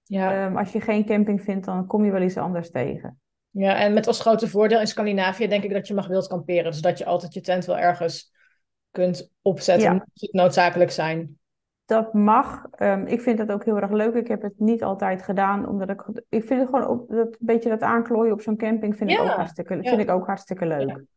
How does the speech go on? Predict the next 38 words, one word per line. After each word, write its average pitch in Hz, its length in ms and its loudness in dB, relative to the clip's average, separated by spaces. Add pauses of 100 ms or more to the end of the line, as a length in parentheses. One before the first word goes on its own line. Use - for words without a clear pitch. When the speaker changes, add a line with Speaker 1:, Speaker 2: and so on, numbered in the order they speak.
(120)
Speaker 1:
ja. 196 360 -8 (760)
Oké. 190 140 -4
Speaker 2:
Dus 180 100 2
ja, 208 240 4
mo-, 233 240 4
moet 262 220 4
je 277 60 -2
heel 285 160 4
veel 269 160 4
technische 247 460 -2
kennis 240 320 -2
hebben? 220 460 -2
Nou, 202 260 -2
nee, 185 220 -4
niet 214 260 -2
per 185 140 -4
se. 139 420 -6 (400)
Speaker 1:
Nee, 196 220 2
dus 190 120 -4
jij 226 200 8
zegt 226 240 4
met 226 140 4
een 220 100 4
basisband 202 600 4
kunnen 214 220 -2
plakken, 196 640 0 (200)
kom 208 180 0
je 196 60 2
eigenlijk - 280 -2
al 190 60 4
een 185 60 -2
heel 180 180 0
eind. - 480 -8
Speaker 2:
Ja. 175 440 0 (600)
Tenzij 208 440 0
je 180 60 0
ergens 196 600 -4
in 185 180 -4